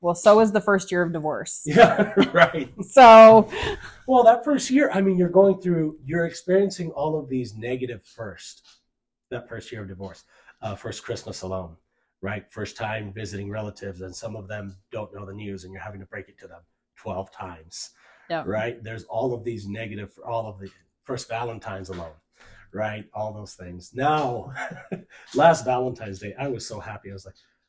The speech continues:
Speaker 2: "All right, I get to just stay at home and relax." My son wrote me into cooking for he and his girlfriend.
Speaker 1: <laughs>
Speaker 2: Still don't get the day off.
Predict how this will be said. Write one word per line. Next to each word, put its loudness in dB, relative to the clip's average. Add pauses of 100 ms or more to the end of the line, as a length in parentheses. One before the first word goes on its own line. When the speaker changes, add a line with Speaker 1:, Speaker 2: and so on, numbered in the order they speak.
(180)
Speaker 2:
"All 2
right, 2
I -2
get 0
to -6
just -2
stay -4
at -2
home -2
and 0
relax." -4 (260)
My -6
son -10
wrote -8
me -12
into -12
cooking -14
for -16
he -14
and -14
his -20
girlfriend. -18 (720)
Speaker 1:
<laughs> 2
Speaker 2:
Still 6
don't 4
get -2
the -10
day 0
off. -8